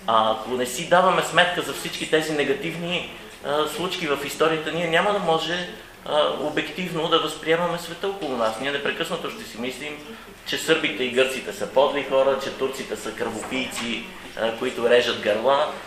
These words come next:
и така нататък и така нататък. Аз ще ви дам един пример от, а, моя живот, когато бях студент в Виена. А, а, така се бях настанил в, а,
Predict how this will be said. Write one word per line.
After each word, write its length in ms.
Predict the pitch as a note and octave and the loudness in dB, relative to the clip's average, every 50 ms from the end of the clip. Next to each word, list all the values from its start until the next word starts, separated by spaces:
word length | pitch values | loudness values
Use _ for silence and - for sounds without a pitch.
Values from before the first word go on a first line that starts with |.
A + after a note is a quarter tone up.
| - - | -8 -6
и 80 | C3+ | -6
така 240 | C3+ C3+ - E3 E3+ | -6 0 2 4 4
нататък 360 | F3 D#3+ - E3 D3+ E3+ D#3+ | 4 4 2 0 -2 -2 -4
и 80 | D#3 D3 | -6 -6
така 160 | C#3+ D3+ D3+ | -4 -4 -4
нататък. 260 | D3 C3+ B2 B2+ B2+ | -4 -4 -4 0 4
Аз 220 | - C#3+ C#3+ - - | 4 4 4 2 0
ще 100 | - D#3 | -4 -4
ви 80 | D3 | 0
дам 200 | C#3+ D3+ D#3 D3+ | 4 6 6 6
един 240 | D3 D3+ D3+ C#3 - | 6 2 0 -2 -2
пример 260 | - D3 D3 C#3+ C#3 | -2 0 2 4 4
от, 260 | B2 A#2+ - - - B2+ | 4 2 0 -2 0 0
а, 80 | A#2+ | 0
моя 260 | A#2 A#2+ B2+ B2 B2 | 2 4 2 2 2
живот, 260 | A#2+ B2 A#2 B2 B2 B2 | 2 2 0 0 0 2
когато 220 | A#2+ A#2+ B2 A#2+ | 2 2 2 2
бях 200 | A2+ A#2 C3 C3 | 2 2 2 2
студент 320 | - - - B2 C3 A#2+ A2+ | 0 0 2 4 4 4 4
в 160 | A#2 A2+ A2+ | 2 2 2
Виена. 340 | A2+ A#2 A#2+ A#2+ A#2 B2 C3 - - - - - - - - - - - - - - - - - - | 2 4 4 4 4 2 0 -2 -6 -12 -14 -16 -16 -18 -18 -16 -12 -10 -10 -10 -10 -10 -8 -6 -4
А, 260 | A2 A2 G#2 G#2+ G#2+ G#2+ G#2+ - - - - - - - - - - - - | 0 0 2 2 0 -2 -4 -8 -12 -14 -16 -16 -16 -8 -6 -6 -6 -4 -4
а, 180 | G#2+ G#2+ G#2+ G#2+ - - | -4 -2 -2 -4 -4 -8
така 220 | - G#2 - B2 B2 | -4 2 4 6 6
се 140 | - - A#2 | 4 2 2
бях 180 | A#2+ A#2+ - | 2 2 2
настанил 480 | C#3 B2 - - A#2+ B2 B2 A#2+ A#2 A2+ | 0 -4 -4 -4 -2 0 2 2 2 2
в, 160 | A2 - A2+ | 0 0 0
а, 260 | G#2+ G#2+ G#2+ - - | 2 2 4 2 0